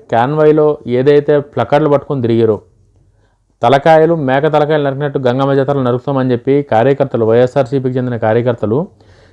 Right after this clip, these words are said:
ఎవరైతే ఆ ప్లకార్డులు పట్టుకొని తిరుగుతున్నారో వాళ్ళ కోసం రిపోర్టర్ ప్రెస్ మీట్లో క్వశ్చన్ అడిగితే,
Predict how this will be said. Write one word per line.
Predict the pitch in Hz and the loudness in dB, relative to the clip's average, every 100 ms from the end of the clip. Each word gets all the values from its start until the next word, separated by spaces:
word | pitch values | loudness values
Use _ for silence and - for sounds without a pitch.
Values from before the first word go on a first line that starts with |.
| - | -2
ఎవరైతే | 120 143 170 175 175 | 2 4 4 4 2
ఆ | 160 | 0
ప్లకార్డులు | 139 135 147 151 | -2 -2 0 -2
పట్టుకొని | 143 143 | -4 -6
తిరుగుతున్నారో | 123 127 127 113 117 160 | -2 -4 -4 -2 0 0
వాళ్ళ | 127 117 147 170 | 2 2 4 2
కోసం | 170 170 185 160 | 2 0 0 -4
రిపోర్టర్ | 135 165 170 156 | -2 0 2 2
ప్రెస్ | 131 - | -2 -4
మీట్లో | 151 147 151 | -6 0 0
క్వశ్చన్ | 139 127 135 | 0 -6 -4
అడిగితే, | 139 127 120 135 | -2 -2 0 -2